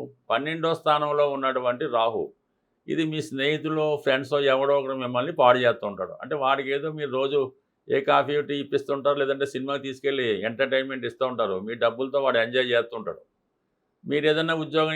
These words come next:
వెళ్ళిపోతే వాడిని ఎవడు చూస్తాడో, ఈ కారణం వల్ల వాడు మిమ్మల్ని పాడు చేస్తూ ఉంటాడు. "దీనికి చిన్న ఉద్యోగం నీకేం సరిపోద్ది, నీకేం లోటు, వేరే దాన్ని చూసుకోవచ్చని" ఇబ్బంది పెడుతుంటాడు. మీరు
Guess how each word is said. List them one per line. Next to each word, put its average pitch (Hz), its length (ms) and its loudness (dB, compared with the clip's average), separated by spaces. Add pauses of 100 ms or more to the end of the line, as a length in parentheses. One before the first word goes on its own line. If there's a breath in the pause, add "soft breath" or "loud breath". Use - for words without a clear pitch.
వెళ్ళిపోతే 147 260 -2
వాడిని 139 300 4
ఎవడు 151 220 2
చూస్తాడో, 143 360 2 (240)
ఈ 131 120 -2
కారణం 139 380 4
వల్ల 143 160 2
వాడు 131 240 6
మిమ్మల్ని 131 460 -4
పాడు 123 280 8
చేస్తూ 123 300 4
ఉంటాడు. 101 300 0 (160)
"దీనికి 127 320 -8 (160)
చిన్న 123 160 -4
ఉద్యోగం 127 380 -4
నీకేం 120 300 -4
సరిపోద్ది, 113 460 -4
నీకేం 113 400 -4
లోటు, 110 260 2 (640)
వేరే 123 260 4
దాన్ని 127 260 0
చూసుకోవచ్చని" 123 540 -2 (280)
ఇబ్బంది 123 220 2
పెడుతుంటాడు. 98 500 -2
మీరు 147 340 -4